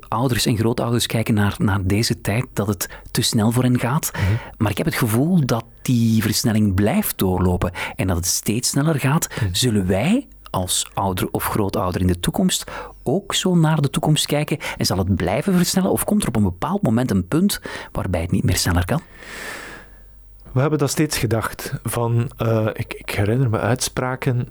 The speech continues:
Speaker 2: uit de geschiedenisboeken, hè, waar mensen zegden: "Alle belangrijke dingen zijn vandaag uitgevonden." En zo'n uitspraken zijn vijftig, zestig jaar geleden al gebeurd. Tot vandaag hoor je mensen zeggen: van: "Ja, het kan toch niet dat dat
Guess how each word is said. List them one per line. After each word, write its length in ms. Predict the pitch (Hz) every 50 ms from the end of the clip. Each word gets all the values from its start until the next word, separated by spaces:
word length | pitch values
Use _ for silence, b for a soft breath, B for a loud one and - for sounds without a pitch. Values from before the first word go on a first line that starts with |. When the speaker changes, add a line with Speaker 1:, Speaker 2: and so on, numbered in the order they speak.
| - -
Speaker 2:
uit 200 | 113 123 135 -
de 60 | -
geschiedenisboeken, 1080 | - - - - - 131 127 139 139 139 135 127 117 117 139 135 - 156 147 143 139 131
hè, 200 | 147 120 127 131
waar 200 | 120 107 101 107
mensen 320 | 107 110 120 127 - - 107
zegden: 400 | 117 120 117 120 123 113 - -
"Alle 160 | 131 135 131
belangrijke 440 | 113 120 117 117 117 110 - - 113
dingen 220 | 98 107 104 110
zijn 160 | 101 101 101 98
vandaag 320 | 98 98 101 98 95 92
uitgevonden." 680 | 101 104 101 - - - 101 101 104 98 95 95 98 - - B B B B B B B B B B
En 280 | - 110 113 117 120
zo'n 240 | 110 127 139 143 143
uitspraken 640 | - 139 143 139 - - - 139 135 139 - 147 127
zijn 220 | - 131 123 117
vijftig, 360 | - - 135 135 - - 139 -
zestig 320 | - 135 - - - -
jaar 160 | - 113 117
geleden 420 | 113 113 113 110 117 131 127 104 101
al 140 | 101 98
gebeurd. 580 | 87 95 90 87 98 92 87 85 - - - - - B B B B B B B B B B B B -
Tot 200 | - 175 175 -
vandaag 360 | - 151 120 113 120 143 -
hoor 260 | - - 139 139 139
je 100 | 131 120
mensen 360 | 110 120 123 135 139 - 120 104
zeggen: 260 | - 123 135 139 127
van: 140 | 127 120 110
"Ja, 180 | 110 98 - -
het 300 | - - 160 156 - -
kan 160 | - 110 120
toch 160 | - - -
niet 140 | - 107 -
dat 120 | 107 101
dat 460 | - 92 - - - - - - -